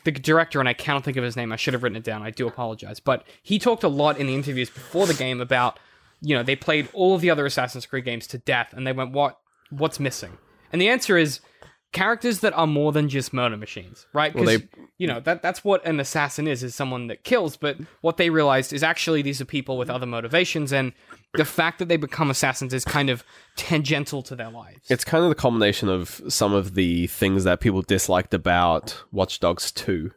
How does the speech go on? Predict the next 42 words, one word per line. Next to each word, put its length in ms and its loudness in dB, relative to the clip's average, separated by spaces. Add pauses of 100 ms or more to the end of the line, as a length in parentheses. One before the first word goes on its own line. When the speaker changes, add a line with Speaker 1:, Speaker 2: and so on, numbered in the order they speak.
(120)
Speaker 1:
Mm-hmm. 240 -8
Speaker 2:
where, 140 2
like, 200 2
a 80 2
common 840 2
trend 440 0
that 120 4
I've 280 2
seen 340 0
with 180 -8
Watch 240 -4
Dogs 280 -6
two 360 -6
is, 220 -6
like, 360 -4 (1080)
what 180 4
if 120 0
they 140 4
just 280 -2 (200)
got 180 2
rid 140 0
of 140 -6
guns? 420 -6 (240)
Like, 240 -2
Watch 240 0
Dogs 260 0
two 260 2
would 240 0
still 280 0
be 140 4
a 60 4
really 220 2
cool 180 -4
game 360 0
if 120 -10
they 120 2
just 180 -8
got 160 0
rid 120 -4
of 120 -8
guns. 400 -10
Speaker 1:
Right. 240 2